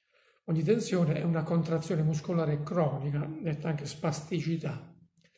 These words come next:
Molte persone si rendono conto di essere tese, in generale, qua-, chiamano, chiamano questo fenomeno tensione nervosa, perché non sono in contatto con lo stato di tensione muscolare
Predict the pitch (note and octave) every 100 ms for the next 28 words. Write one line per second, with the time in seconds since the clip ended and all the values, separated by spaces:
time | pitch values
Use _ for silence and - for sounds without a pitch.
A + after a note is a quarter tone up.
0 | - - - A3 C4 C4 F#3+ E3+ D3+ D#3+
1 | D3+ F3 E3 D3+ D3 D3 D3 D#3+ D3 D3
2 | F3+ C#3+ C#3+ - - _ B3 F3 F3 F3
3 | F#3 D#3 C3+ C#3+ F#3+ F#3 A3+ F#3+ D#3 D#3
4 | E3 E3+ - - F#3+ F3 E3+ E3 D#3+ E3
5 | D#3+ E3 - E3+ F#3+ E3 D#3 D3 D3 -
6 | - - _ _ _ - F#3+ E3+ - E3+
7 | D#3 D3+ D3 D3 E3 B2+ B2+ - - _
8 | _ _ _ _ _ _ _ _ _ _
9 | _ _ _ _ _ - D#3+ C#3 - E3+
10 | D#3 D3 C#3+ D#3 C#3+ C#3 C#3 B2+ E3+ D3
11 | D3 D3 D#3 C#3+ E3+ D3 D3 D3 - -
12 | D#3 D#3 C#3+ C#3+ C3+ -